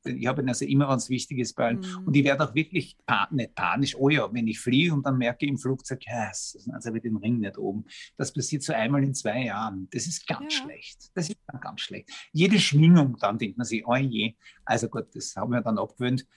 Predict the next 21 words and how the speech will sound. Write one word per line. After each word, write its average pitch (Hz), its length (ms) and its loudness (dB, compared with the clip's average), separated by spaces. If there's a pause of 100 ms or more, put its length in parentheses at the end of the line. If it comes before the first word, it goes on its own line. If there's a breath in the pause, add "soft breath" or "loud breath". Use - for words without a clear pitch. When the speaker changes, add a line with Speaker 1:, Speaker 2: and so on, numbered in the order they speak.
(320 soft breath)
Speaker 1:
Das 147 140 2
ist 175 160 2
das 143 120 0
Einzige, 139 420 0
was 127 160 -2
ich 123 100 -6
von 139 160 -2
ihm 110 240 -4
habe 104 400 -4
und, 101 300 -8
und 107 120 -6
den 127 140 0
trage 117 320 -4
ich - 160 -6
wirklich, 120 380 -6
seit - 180 -8
er 127 100 -10
tot - 240 -14
ist. - 200 -20 (960 loud breath)
Speaker 2:
Alfons 220 360 -4
Heider, 196 460 -2